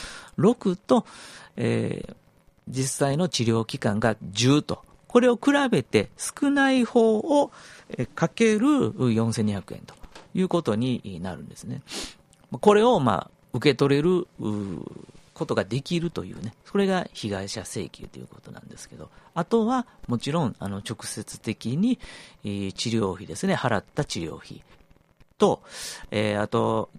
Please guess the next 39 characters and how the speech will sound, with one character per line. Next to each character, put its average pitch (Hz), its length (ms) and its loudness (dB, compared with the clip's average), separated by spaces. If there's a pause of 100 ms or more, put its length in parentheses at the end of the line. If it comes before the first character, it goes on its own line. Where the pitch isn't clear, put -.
こ - 100 -2
の 123 140 0
自 135 160 -6
賠 156 220 2
責 131 280 -4
の 147 100 -2
被 117 140 -2
害 117 240 0
者 110 120 -2
請 139 340 0
求 156 240 0
と - 100 -2
い 117 40 4
う 117 60 2
も 120 140 -2
の 107 120 -2
を 92 40 -4
す 117 180 -6
る 113 120 -4
と - 140 -4
き - 180 -12
に、 135 260 0 (480)
あ - 80 -12
の、 85 300 -10
必 - 240 -8
要 151 140 0
な 107 80 0
書 139 200 -2
類 127 180 0
の 120 120 0
中 143 220 -4
に 82 100 -6
で - 100 -14
す - 120 -16
ね、 - 200 -14 (480)
診 156 380 -2
断 147 300 0
書 135 120 -6
と 135 300 2